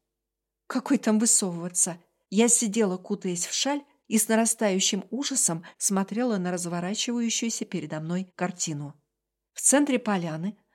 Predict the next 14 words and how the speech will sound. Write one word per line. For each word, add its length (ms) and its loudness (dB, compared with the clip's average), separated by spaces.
вокруг 340 2
большого 460 2
жертвенного 600 0
камня, 500 -2
были 240 4
разведены 520 2
огромные 580 0
костры, 640 -2
над 180 2
которыми 440 4
мужики 520 0
наподобие 560 -2
нашего 340 -2
провожатого 760 -2